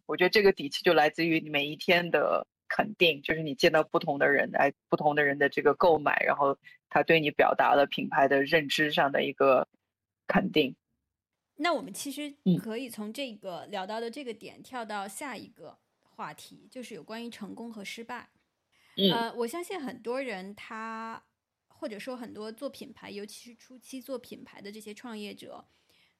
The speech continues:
Speaker 2: 嗯，他们对于说 “no” 和 “potentially” 这个 “no” 可能会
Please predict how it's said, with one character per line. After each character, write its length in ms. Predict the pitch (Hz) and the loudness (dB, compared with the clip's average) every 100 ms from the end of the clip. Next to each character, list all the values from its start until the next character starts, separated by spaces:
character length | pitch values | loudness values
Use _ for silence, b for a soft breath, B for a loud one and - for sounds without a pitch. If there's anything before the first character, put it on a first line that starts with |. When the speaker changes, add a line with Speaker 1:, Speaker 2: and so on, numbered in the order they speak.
| _ | _
Speaker 2:
嗯， 580 | 226 214 208 202 196 - _ _ _ _ _ _ _ - - _ | -10 -6 -6 -8 -10 -16 _ _ _ _ _ _ _ -20 -20 _
他 180 | - 349 | -14 -8
们 200 | 339 269 | -6 -6
对 280 | 330 285 | -6 -8
于 500 | 233 208 208 214 233 _ _ _ _ _ | -8 -10 -10 -10 -12 _ _ _ _ _
说 340 | - - 302 294 | -18 -12 -8 -6
“no” 460 | 302 302 226 277 _ _ _ _ _ | -4 -4 -6 -12 _ _ _ _ _
和 180 | _ 226 | _ -10
“potentially” 1160 | 226 - 190 - 277 330 311 240 208 196 - - _ _ _ _ _ _ _ _ | -10 -10 -12 -8 -8 -6 -6 -6 -8 -12 -14 -18 _ _ _ _ _ _ _ _
这 160 | - 269 | -12 -12
个 460 | 226 202 180 - _ | -8 -8 -8 -14 _
“no” 380 | 254 277 254 190 | -4 -2 -4 -8
可 220 | - 202 | -12 -14
能 200 | - 214 | -12 -14
会 360 | 214 277 220 | -8 -8 -8